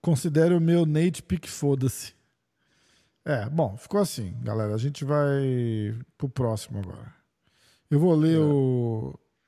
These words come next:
Speaker 2: É, esse, na verdade, agora acho que nem vai ter palpite,
Speaker 1: É,
Speaker 2: né?
Speaker 1: eu acho que não também. A não ser que tiver uma caralhada de brasileiro, a gente não vai.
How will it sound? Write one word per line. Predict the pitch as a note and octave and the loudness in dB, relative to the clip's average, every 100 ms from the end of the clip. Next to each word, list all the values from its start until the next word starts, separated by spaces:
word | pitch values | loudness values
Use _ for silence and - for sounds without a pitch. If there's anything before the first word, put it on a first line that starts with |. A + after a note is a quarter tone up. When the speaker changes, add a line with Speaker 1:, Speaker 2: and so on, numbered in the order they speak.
| _ | _
Speaker 2:
É, | F#3+ | 4
esse, | C#3 D3+ - | 4 4 0
na | C3+ C#3+ | -2 0
verdade, | C3+ A#2 C3+ | 0 0 -2
agora | A2+ B2 | -2 -4
acho | C3+ | -6
que | C#3 | -10
nem | D#3 | -8
vai | G3+ | -8
ter | G#3 F#3 | -10 -10
palpite, | A2 - D3+ | -10 -2 0
Speaker 1:
É, | C3 | 2
Speaker 2:
né? | B2 | 0
Speaker 1:
eu | B2+ | 0
acho | C#3+ - | -2 -4
que | G3 | -2
não | D#3 | -2
também. | D3 D3+ A2+ | -2 -4 -4
A | A2+ | -2
não | C#3+ | -4
ser | D3 | -4
que | F3 | -6
tiver | - F#3 | -4 -2
uma | E3+ D3+ D3 | 0 -2 -4
caralhada | - D#3+ D#3 C3+ C#3 C#3 | -2 0 2 2 0 0
de | C3+ | -2
brasileiro, | C3 B2+ A#2 A#2 B2 | -2 -2 -2 -2 -2
a | C3 | -2
gente | B2+ C#3 C#3 | -4 -6 -6
não | C3+ | -4
vai. | A2 G2+ | -4 -6